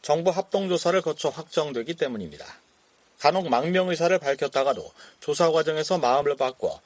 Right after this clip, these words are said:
북송을 원하는 전례가 있는 것으로 알려졌습니다. 지난 오월엔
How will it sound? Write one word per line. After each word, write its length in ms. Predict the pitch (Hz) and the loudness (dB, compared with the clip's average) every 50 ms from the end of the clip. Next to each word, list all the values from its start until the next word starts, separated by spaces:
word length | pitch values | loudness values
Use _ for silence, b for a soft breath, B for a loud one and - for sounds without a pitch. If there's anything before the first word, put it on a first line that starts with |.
| _ _ _ - | _ _ _ -10
북송을 380 | 151 147 - - 180 175 180 180 | -8 -4 -2 0 0 2 2 2
원하는 440 | 156 135 139 143 143 160 185 175 | 2 2 2 0 0 -2 -2 -4
전례가 480 | - - - 135 139 139 139 143 156 170 | -2 -2 -2 0 0 0 0 0 2 0
있는 340 | 156 127 120 127 131 131 127 | 0 -2 -4 -6 -6 -4 -4
것으로 380 | 113 107 - - 98 92 85 | -4 -4 -4 -4 -4 -4 -2
알려졌습니다. 680 | 101 117 120 113 101 98 87 - - 82 76 73 - - - - - - _ _ _ b b b b b b b | 0 0 0 0 -2 -4 -8 -8 -10 -12 -14 -14 -16 -16 -16 -18 -20 -20 _ _ _ b b b b b b b
지난 340 | - - 160 175 180 180 175 | -6 0 2 2 2 2 2
오월엔 460 | - 143 147 165 156 123 90 78 76 | 0 0 2 2 2 0 -4 -6 -10